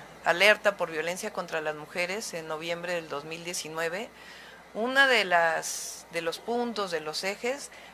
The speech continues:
fue hacer esta unidad de género dentro de la policía,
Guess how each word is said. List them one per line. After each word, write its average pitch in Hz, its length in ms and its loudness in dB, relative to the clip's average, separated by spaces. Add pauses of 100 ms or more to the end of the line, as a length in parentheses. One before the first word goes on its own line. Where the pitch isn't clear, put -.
(160)
fue 220 140 10
hacer 220 260 4
esta 226 240 2
unidad 185 320 2
de 190 100 2
género 202 460 -2
dentro 196 480 -2
de 175 80 2
la 170 160 2
policía, 175 560 -4